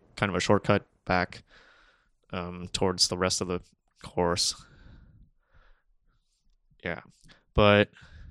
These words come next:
yeah, the course is usually very well marked. Um, the only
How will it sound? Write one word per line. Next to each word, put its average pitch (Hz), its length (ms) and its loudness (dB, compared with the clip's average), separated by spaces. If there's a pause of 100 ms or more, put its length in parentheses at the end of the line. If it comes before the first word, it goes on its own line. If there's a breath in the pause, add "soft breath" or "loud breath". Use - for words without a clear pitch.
(160 soft breath)
yeah, 110 180 6
the 107 260 4 (160)
course 127 340 2
is 107 140 0
usually 104 320 4
very 104 260 4
well 98 200 2
marked. 90 580 -8 (140)
Um, 87 420 -6 (2000 loud breath)
the 113 720 4
only 131 640 0